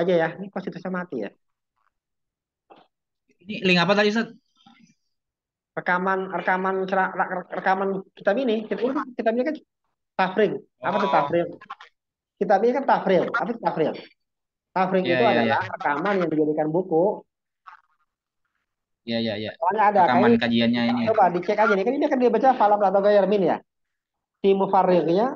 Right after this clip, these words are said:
Speaker 1: bu-, kan ada yang muridnya nih, muridnya yang me-, me-, apa, mentas-, mentranskrip jadi tulisan kan. Insya
Speaker 2: Hmm.
Speaker 1: Allah ini min. Makanya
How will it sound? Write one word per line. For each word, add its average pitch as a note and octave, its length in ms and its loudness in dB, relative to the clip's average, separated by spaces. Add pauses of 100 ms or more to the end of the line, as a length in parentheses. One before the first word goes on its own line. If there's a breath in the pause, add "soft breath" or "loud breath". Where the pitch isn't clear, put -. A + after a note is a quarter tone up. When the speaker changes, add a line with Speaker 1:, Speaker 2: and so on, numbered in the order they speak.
(1400)
Speaker 1:
bu-, F3+ 260 4
kan A#3 160 0
ada F#3+ 160 2
yang E3+ 160 0
muridnya E3+ 320 2
nih, F3+ 160 2
muridnya E3 320 2
yang F3 160 0
me-, D#3 400 -2 (240)
me-, D3+ 180 -2
apa, F3+ 120 -2 (140)
mentas-, D#3 380 -2 (100)
mentranskrip D#3+ 680 0
jadi D#3 120 2 (160)
tulisan D3+ 360 0
kan. D#3 120 2 (1700)
Insya F3 240 0
Speaker 2:
Hmm. G3 80 0
Speaker 1:
Allah A3+ 80 2
ini A3+ 100 -2 (100)
min. G#3 160 0
Makanya G3+ 220 0